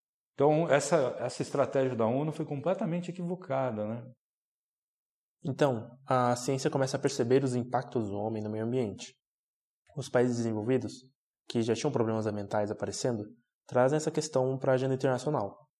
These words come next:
Speaker 2: E o primeiro passo disso foi na Conferência de Estocolmo, em setenta e dois.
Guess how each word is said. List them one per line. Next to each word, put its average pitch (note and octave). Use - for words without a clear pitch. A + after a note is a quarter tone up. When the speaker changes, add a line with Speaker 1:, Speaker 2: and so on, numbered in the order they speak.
Speaker 2:
E A#2
o A#2
primeiro B2+
passo B2
disso A#2
foi B2
na A#2
Conferência A#2+
de A2+
Estocolmo, B2
em G2+
setenta A2+
e B2+
dois. -